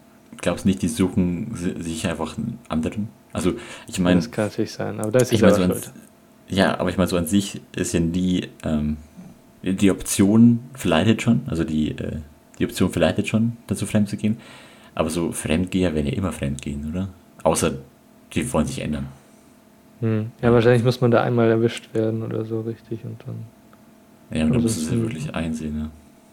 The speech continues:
Speaker 1: ja.
Speaker 2: Ja.
Speaker 1: Ja.
Speaker 2: Ja, schwierig.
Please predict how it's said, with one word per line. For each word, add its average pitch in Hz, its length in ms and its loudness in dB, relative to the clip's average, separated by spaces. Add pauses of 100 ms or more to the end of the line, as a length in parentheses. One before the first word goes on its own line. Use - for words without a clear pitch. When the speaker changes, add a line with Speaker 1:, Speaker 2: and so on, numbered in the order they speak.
(360)
Speaker 1:
ja. 117 60 -4
Speaker 2:
Ja. 110 320 -8
Speaker 1:
Ja. - 60 -6 (840)
Speaker 2:
Ja, 117 100 0
schwierig. 110 640 -2